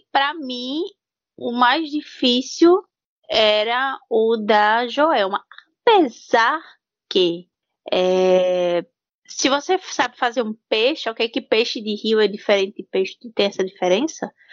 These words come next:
mas se você sabe fazer um bom peixe cozido, se você pegou a dica que o tucupi precisa ser temperado, ou seja, você tem que botar um pouco do tucupi com os temperos, deixar reduzir pra poder aí sim fazer o pirão,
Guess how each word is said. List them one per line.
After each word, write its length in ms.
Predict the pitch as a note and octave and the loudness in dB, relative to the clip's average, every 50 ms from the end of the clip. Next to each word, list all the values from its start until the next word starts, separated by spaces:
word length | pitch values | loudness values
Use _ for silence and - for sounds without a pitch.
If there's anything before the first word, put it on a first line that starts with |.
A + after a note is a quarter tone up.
| - - - - - - - | -20 -20 -20 -20 -16 -6 -4
mas 100 | F4+ A3+ | -2 0
se 60 | D4+ | 2
você 200 | F4+ F#4+ A4+ A4+ | 0 2 0 -2
sabe 200 | - G#4+ G#4+ G#4+ - | 0 0 -2 0 2
fazer 240 | F4+ F4+ C4+ C4+ | 0 0 2 2
um 120 | B3 A#3+ A#3 | 0 0 -2
bom 260 | G3 F#3 A#3+ C#4 A4+ - - | -6 -2 -2 -2 -2 -2 2
peixe 260 | - - D4+ - - | 2 4 4 4 0
cozido, 640 | - - D4 C4+ - - G3+ F#3 E3+ E3 E3+ F3 _ _ _ _ _ _ _ _ | 0 0 0 0 0 -2 -4 -4 -2 -4 -6 -6 _ _ _ _ _ _ _ _
se 140 | - - A#3+ | -2 0 2
você 260 | A3 A#3 A#3 - D4+ | 2 2 2 0 -2
pegou 300 | D4 - A4 F#4+ F4 G#4 | 0 2 0 2 6 6
a 100 | A4 G#4 | 6 4
dica 360 | C4+ A3 A3 A3+ A3 - A3 | 4 0 -2 -4 -2 -2 -4
que 120 | G#3+ - B3 | -2 0 0
o 80 | A#3 | 0
tucupi 480 | A#3 - C4 A#3+ - - - - - A#3 | 2 2 0 0 2 0 0 2 0 0
precisa 340 | F#3+ G#3+ A3 A3+ - A3+ A3+ | 2 2 2 4 4 2 2
ser 160 | - C4+ A3+ | 2 0 -2
temperado, 640 | - - B3 C4 - - G#4 G4 C#4+ G3+ G3 - D4+ | 2 0 0 2 4 4 4 4 4 0 -2 -2 -6
ou 60 | C#4+ | -10
seja, 200 | C4+ - G#3+ F#3+ | -4 -4 -4 -4
você 100 | F#3 - | -4 -2
tem 120 | - B3 A#3 | -2 -2 -2
que 80 | B3 | 0
botar 280 | A3+ A#3+ A#3+ - - G3+ | -2 -2 -2 -2 -2 -4
um 120 | G3 G3 | -4 -6
pouco 300 | - - A3+ A#3 B3+ B3+ | -4 2 2 2 4 6
do 120 | E4 E4+ E4 | 4 4 4
tucupi 600 | - D#4 C#4+ - C#4 - - A#3+ G#3+ F#3+ - A3 _ _ _ _ _ _ _ | 2 -2 -2 -2 -6 -4 -2 0 0 0 -2 -4 _ _ _ _ _ _ _
com 220 | - - C4 C#4+ | 0 2 2 2
os 100 | E4+ - - | 2 0 2
temperos, 600 | - E4+ D4+ C#4+ - C4+ A3 F#3+ F#3 F#3+ G3 F#3 | 2 2 2 2 2 2 2 2 0 -4 -4 0
deixar 380 | G3+ G#3 G#3+ - - C4 B3+ | 2 2 2 2 0 -2 -2
reduzir 460 | C#4 D#4 D#4+ C4+ D#4 D#4 B3+ G#3+ G#3 G3 | -2 -2 -6 -6 -6 -8 -8 -8 -8 -4
pra 140 | - G3+ | -4 -4
poder 300 | G3 - A3 G#3+ G3 A3 | -2 -2 -4 0 0 2
aí 220 | G#3+ G#3 - D4 F4+ | 2 2 0 0 -2
sim 220 | - - - A#3 A3 | -4 -4 -6 -4 -2
fazer 260 | - G#3+ G3+ G#3 G#3 | -2 -2 -2 -2 -4
o 60 | G3+ | -6
pirão, 560 | G3+ - G#3+ G#3 G3+ G#3 G#3 A3+ C4 D#4 C#4+ | -4 -2 0 2 2 2 2 2 0 -2 -6